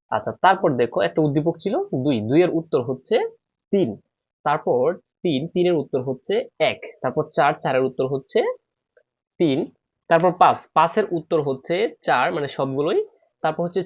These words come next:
ছয়, ছয়ের উত্তর হচ্ছে চার, তারপর সাত, সাতের উত্তর হচ্ছে তিন, এটা হচ্ছে লাহুর প্রস্তাব, তারপর আট, আটের উত্তর হচ্ছে তিন, তারপর হচ্ছে নয়, নয়ের উত্তর হচ্ছে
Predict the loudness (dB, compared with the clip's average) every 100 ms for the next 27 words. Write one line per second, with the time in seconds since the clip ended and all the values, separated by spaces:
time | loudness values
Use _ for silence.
0 | -4 -2 -2 -2 -4 -2 -2 -4 -6 -6
1 | -6 -8 -2 0 0 -6 _ _ 0 0
2 | 0 0 -2 -4 _ _ -2 0 2 0
3 | 0 -2 -2 -2 -4 -2 -2 -2 -6 _
4 | _ _ _ _ _ _ 2 2 2 0
5 | 2 2 0 -2 -4 -8 -2 4 4 4
6 | 0 2 -2 -2 -6 -8 -12 _ _ _
7 | _ _ _ _ 0 2 2 2 0 -4
8 | _ _ 0 4 2 2 0 -2 -4 -4
9 | -4 -8 _ -2 -2 -4 -12 _ _ _
10 | -2 0 0 -2 -2 -2 -2 -4 _ _
11 | _ _ _ _ _ _ _ 0 2 4
12 | 0 -4 _ -2 4 4 4 0 0 0
13 | -2 -2